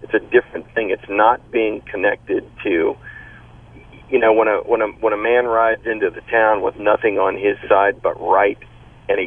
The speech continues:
goes up against, you know, the dark forces, for that reason alone, um, that's an interesting character. And when you, when you plug that into a, a film that's in the Western genre, you can really plug it into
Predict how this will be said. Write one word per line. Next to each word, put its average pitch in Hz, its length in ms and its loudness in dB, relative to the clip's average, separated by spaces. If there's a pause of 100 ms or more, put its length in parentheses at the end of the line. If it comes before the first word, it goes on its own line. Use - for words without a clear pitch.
(160)
goes 110 240 4
up 107 180 -2
against, 98 400 -6 (260)
you 101 80 -8
know, 92 140 -2
the 95 100 -6
dark 104 320 0 (120)
forces, 101 480 -2 (580)
for 117 120 2
that 127 220 0
reason 127 360 -8
alone, 107 520 -2 (1000)
um, 107 440 2 (320)
that's 139 260 2
an 160 80 -4
interesting 143 540 -6
character. 175 500 -2 (720)
And 113 500 2 (200)
when 117 160 -2
you, 120 220 -6
when 117 240 0
you 117 80 -4
plug 143 460 2
that 131 180 2
into 120 320 -4
a, 104 400 -4
a - 20 -4 (140)
film 123 300 2
that's 107 180 -4
in 110 100 -2
the 98 100 2
Western 104 600 -2
genre, 104 580 0 (840)
you - 100 -4
can 170 120 4
really 214 220 4
plug 147 260 0
it 123 80 -6
into 113 180 -6